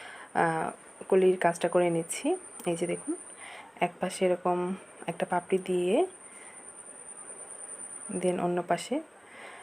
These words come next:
সুতা শেষ। তো সুতা শেষের দিকে কিন্তু, আহ, কাজটা করতে অনেক, আহ, কঠিন হয়ে যায়।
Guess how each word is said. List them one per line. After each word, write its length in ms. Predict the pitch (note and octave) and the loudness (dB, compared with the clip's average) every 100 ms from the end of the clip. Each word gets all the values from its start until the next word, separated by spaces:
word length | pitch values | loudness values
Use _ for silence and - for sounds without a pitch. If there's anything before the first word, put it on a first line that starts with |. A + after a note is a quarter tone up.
| - - | -20 -16
সুতা 260 | - A3+ A#3 | -8 6 8
শেষ। 260 | A3+ A3 A#3 - - - - | 10 8 8 0 -8 -16 -2
তো 100 | G3 | -2
সুতা 240 | - G#3+ | 2 4
শেষের 300 | G#3 G#3+ G#3+ | 4 4 2
দিকে 320 | G3 G3+ G3 F#3+ | 4 2 2 -2
কিন্তু, 560 | G3 F#3+ G3+ G3 F#3+ - | 0 4 6 8 8 4
আহ, 140 | F3+ | 2
কাজটা 280 | F#3 F#3 F#3 | 2 4 4
করতে 320 | F#3 F#3 F#3 | 4 2 4
অনেক, 540 | F#3 F#3 F3+ F3+ - | 6 4 4 0 2
আহ, 180 | F3+ E3 E3+ - - - | 2 4 -2 -8 -20 -4
কঠিন 280 | - F#3 F#3+ | -2 2 2
হয়ে 180 | F#3 E3+ | 2 2
যায়। 200 | F3+ | 2